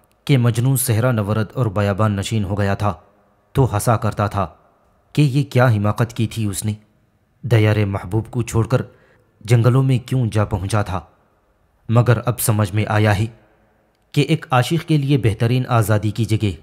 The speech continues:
जंगल ही हो सकता है।" राजकुमारी ने कहा, "अगर तुम जंगल में चले जाती, तो अगरचे लैला कैस के पीछे शर्म हया की वजह से बयाबानों में ना जा सकती थी, मगर मैं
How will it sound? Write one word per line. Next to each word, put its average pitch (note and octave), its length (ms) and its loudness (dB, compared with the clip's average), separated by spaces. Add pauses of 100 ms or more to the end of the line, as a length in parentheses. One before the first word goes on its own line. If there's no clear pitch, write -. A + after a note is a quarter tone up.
(120)
जंगल G#2+ 380 0
ही G#2 140 -4
हो F#2+ 140 -4
सकता - 280 -4
है।" F2+ 220 -8 (1400)
राजकुमारी G#2+ 520 0
ने G2+ 80 0
कहा, G2 260 -4 (840)
"अगर C#3+ 180 4
तुम D#3+ 200 -2
जंगल A#2 300 0
में D3 100 0
चले A#2 240 2
जाती, A#2 300 0 (800)
तो F#3+ 60 4
अगरचे D#3 560 0 (100)
लैला A#2 480 0
कैस A2+ 360 0
के A#2 120 -2
पीछे A#2 340 -2
शर्म G#2+ 440 -2
हया A2+ 180 2
की A#2 160 -2
वजह A2 220 2
से A#2 280 -2 (400)
बयाबानों A2 540 4
में A2+ 140 2
ना G#2 200 0
जा G#2+ 140 0
सकती A2 300 -2
थी, G#2+ 240 -8 (560)
मगर A2+ 260 4
मैं G#2+ 220 2